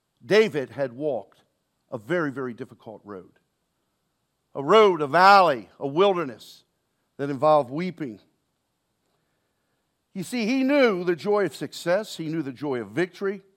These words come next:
and he even knew prosperity. And like all of us, he had prayed and wished those seasons would last forever. But that's not the case. That's just not life. There's a time to sow, a time to reap. Amen?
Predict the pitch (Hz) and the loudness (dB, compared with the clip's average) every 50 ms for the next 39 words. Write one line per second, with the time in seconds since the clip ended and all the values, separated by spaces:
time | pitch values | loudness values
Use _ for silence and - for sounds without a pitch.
0 | _ _ _ _ _ _ _ _ _ _ _ - 151 160 160 170 196 220 226 175 | _ _ _ _ _ _ _ _ _ _ _ -6 -4 -4 -2 -2 -2 -4 -4 -4
1 | 202 190 190 185 151 - 180 180 156 - - - - 196 180 151 135 120 95 90 | -4 -4 -6 -6 -6 -2 -2 0 0 -2 -4 -6 -4 -4 -2 -4 -6 -6 -10 -18
2 | _ _ _ _ _ _ _ _ _ _ _ _ _ _ _ _ _ _ _ _ | _ _ _ _ _ _ _ _ _ _ _ _ _ _ _ _ _ _ _ _
3 | _ _ _ _ _ _ _ _ _ _ _ - - 175 190 196 202 - 208 247 | _ _ _ _ _ _ _ _ _ _ _ -6 -2 2 4 4 4 6 6 6
4 | 254 262 254 226 214 240 220 175 135 - - 208 226 226 180 160 123 - - - | 6 6 6 4 4 6 4 4 2 -2 -6 -6 -4 -4 -4 -4 -6 -8 -6 -2
5 | 202 208 214 220 214 175 170 165 175 180 - - _ _ _ _ - 131 156 185 | -2 0 0 -2 -2 -6 -6 -6 -6 -8 -8 -12 _ _ _ _ -10 -4 -4 -4
6 | 180 156 - - 202 196 165 123 151 143 123 - - 131 127 113 117 123 123 117 | -4 -4 -8 -10 -10 -10 -10 -10 -10 -12 -12 -12 -14 -14 -14 -10 -8 -8 -8 -8
7 | 113 107 - - _ - 123 - 123 120 104 101 92 _ _ _ _ _ - 165 | -8 -12 -16 -20 _ -16 -16 -12 -12 -14 -14 -14 -20 _ _ _ _ _ -2 2
8 | 175 180 - - 170 175 156 147 - 117 _ - 160 113 92 - - 151 131 - | 2 0 0 0 -6 -6 -6 -6 -8 -12 _ -10 -10 -10 -10 -10 -10 -10 -10 -10
9 | - - 131 - - 127 113 107 71 113 113 101 87 - _ _ _ _ _ _ | -12 -16 -18 -16 -14 -14 -16 -14 -10 -8 -8 -8 -8 -10 _ _ _ _ _ _
10 | _ _ _ _ _ _ _ _ _ _ _ - - 135 123 - 131 - - 160 | _ _ _ _ _ _ _ _ _ _ _ -12 -10 -10 -10 -10 -14 -10 -4 -2
11 | 160 160 160 139 123 - - - 175 170 180 175 156 135 - 147 143 139 143 135 | -2 -2 -2 -4 -8 -12 -6 -2 -2 0 0 0 -2 -4 -6 -6 -6 -6 -6 -8
12 | 143 151 147 151 131 104 - 120 113 113 117 117 123 139 170 | -10 -10 -8 -10 -10 -10 -12 -12 -12 -10 -10 -10 -10 -12 -14